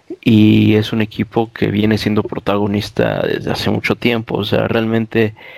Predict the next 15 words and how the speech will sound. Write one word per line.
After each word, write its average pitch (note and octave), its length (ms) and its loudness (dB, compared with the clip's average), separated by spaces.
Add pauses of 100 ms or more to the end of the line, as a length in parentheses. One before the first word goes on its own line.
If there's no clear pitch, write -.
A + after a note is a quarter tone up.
(560)
eh, G2 420 0
creo A2+ 180 0
yo A2+ 260 0
que A2+ 120 -2
el G#2 260 0
hecho G#2+ 240 0
de G2+ 100 2
que - 120 -2
hayan A2 420 0 (880)
televisado G2+ 1000 -2
estos G#2 240 -14
partidos G2 560 -6
de G2 140 -2
pretemporada, G#2+ 880 -2 (840)
l-, G#2 1080 2